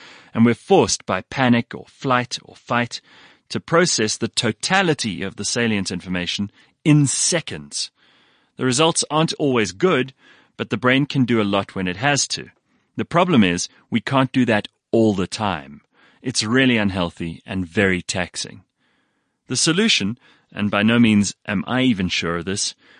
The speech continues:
would seem to be prioritizing and filtering the universe of data into bite-sized, useful, productive,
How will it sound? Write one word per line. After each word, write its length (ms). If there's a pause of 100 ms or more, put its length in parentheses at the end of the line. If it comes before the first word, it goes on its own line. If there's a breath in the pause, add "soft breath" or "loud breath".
(120)
would 180
seem 240
to 100
be 320 (300)
prioritizing 960
and 180
filtering 600
the 100
universe 760
of 140
data 480 (340 soft breath)
into 260
bite-sized, 920
useful, 720
productive, 640